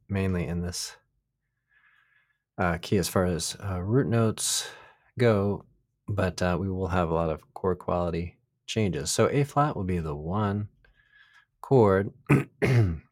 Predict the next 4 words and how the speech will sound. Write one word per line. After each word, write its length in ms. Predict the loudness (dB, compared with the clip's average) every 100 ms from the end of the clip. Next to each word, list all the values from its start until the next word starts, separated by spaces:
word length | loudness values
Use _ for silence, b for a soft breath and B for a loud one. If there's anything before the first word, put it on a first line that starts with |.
| -10
then 640 | -2 0 2 2 2 0 -4 _ _ _ _ b b b b b b b b _ _ 2
F 540 | 4 4 -2 -14 B B B B -4
will 160 | -2
be 540 | 0 0 -2 -2 -6